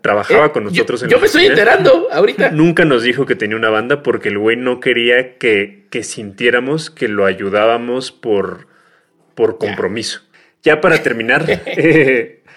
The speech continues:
Speaker 1: vamos, eh, con las dos cositas. <clears throat> Las dos
Speaker 2: Sí.
Speaker 1: cositas de Ahmed Bautista. ¿Qué le recomiendas? Dos cositas que le recomiendas a las personas que se estén,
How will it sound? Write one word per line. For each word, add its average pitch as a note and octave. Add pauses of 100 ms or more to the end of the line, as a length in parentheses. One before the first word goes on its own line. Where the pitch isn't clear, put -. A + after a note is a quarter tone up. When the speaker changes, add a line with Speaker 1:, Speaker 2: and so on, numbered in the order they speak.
(180)
Speaker 1:
vamos, E3+
eh, D3
con A#2+
las A2+
dos C#3+
cositas. F3
<clears throat> -
Las D#3
dos F3
Speaker 2:
Sí. -
Speaker 1:
cositas D3
de A2
Ahmed A2+
Bautista. B2 (760)
¿Qué E3
le E3+
recomiendas? C#3
Dos D3+
cositas D3+
que A#2+
le A2
recomiendas A2+
a A#2
las G2+
personas B2 (120)
que B2
se -
estén, C3